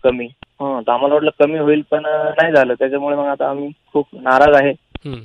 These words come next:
Speaker 1: पण सर्व नैसर्गिक आपत्ती, त्याला काही करू शकत नाही आपण.
Speaker 2: अगदी खरं आहे. नाही, पण,
Speaker 1: हो.
Speaker 2: अ, घरच्यांची काय रिॲक्शन होती ज्यावेळेस त्यांना कळलं की लग्न आता पुढे ढकललं जातंय, किंवा तुझ्या बहिणीची काय रिॲक्शन होती जिचं लग्न होतं?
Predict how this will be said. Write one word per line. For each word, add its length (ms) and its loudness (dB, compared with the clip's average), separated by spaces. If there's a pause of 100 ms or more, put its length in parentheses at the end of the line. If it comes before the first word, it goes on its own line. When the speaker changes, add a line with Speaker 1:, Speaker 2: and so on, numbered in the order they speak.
Speaker 1:
पण 260 -8
सर्व 460 2
नैसर्गिक 500 0
आपत्ती, 400 0
त्याला 200 0
काही 160 0
करू 260 -4
शकत 360 -2
नाही 120 -2
आपण. 200 -10 (260)
Speaker 2:
अगदी 300 -8
खरं 200 -10
आहे. 160 -18
नाही, 200 -6
पण, 260 -6
Speaker 1:
हो. 300 -4
Speaker 2:
अ, 40 -14 (340)
घरच्यांची 540 -8
काय 200 -4
रिॲक्शन 300 -4
होती 140 -4
ज्यावेळेस 280 -6
त्यांना 160 -6
कळलं 300 -6 (100)
की 300 -6 (120)
लग्न 260 -6
आता 200 -6
पुढे 220 -10
ढकललं 380 -8
जातंय, 340 -12
किंवा 180 -6 (320)
तुझ्या 160 -4
बहिणीची 360 -2
काय 120 -2
रिॲक्शन 280 -4
होती 160 -6
जिचं 180 -8
लग्न 200 -6
होतं? 260 -10